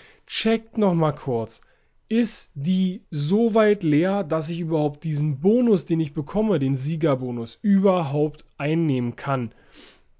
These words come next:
Sonst sitzt du da und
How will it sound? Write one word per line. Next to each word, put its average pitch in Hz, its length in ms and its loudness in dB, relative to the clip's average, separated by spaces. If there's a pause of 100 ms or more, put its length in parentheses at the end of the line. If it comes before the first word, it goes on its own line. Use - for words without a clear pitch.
(120)
Sonst 156 300 0
sitzt 165 240 -6
du - 20 -2
da 175 340 0 (680)
und 147 420 0